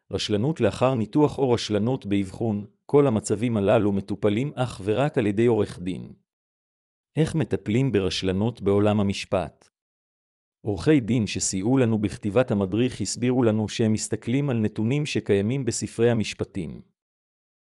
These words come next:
שם מופיע מידע שמאפשר לקבוע האם הייתה רשלנות רפואית או שלא.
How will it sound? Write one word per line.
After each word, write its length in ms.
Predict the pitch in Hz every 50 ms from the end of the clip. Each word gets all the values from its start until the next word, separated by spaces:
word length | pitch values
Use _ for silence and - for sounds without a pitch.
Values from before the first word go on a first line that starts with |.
| _ _ _
שם 260 | - - - 110 107
מופיע 440 | 104 98 98 92 - - - 135 123
מידע 460 | 107 98 95 95 92 104 123 120 123
שמאפשר 520 | 113 - - 92 90 - - - 131 123 117
לקבוע 400 | 101 92 - 107 104 113 123 110
האם 260 | 107 101 120 120 107
הייתה 260 | 98 95 - 127 135
רשלנות 600 | 131 107 92 - - 104 101 107 123 139 - -
רפואית 560 | 107 95 - - 113 104 123 139 143 - - -
או 100 | - 123
שלא. 440 | 110 - - 98 85 69 60 58 58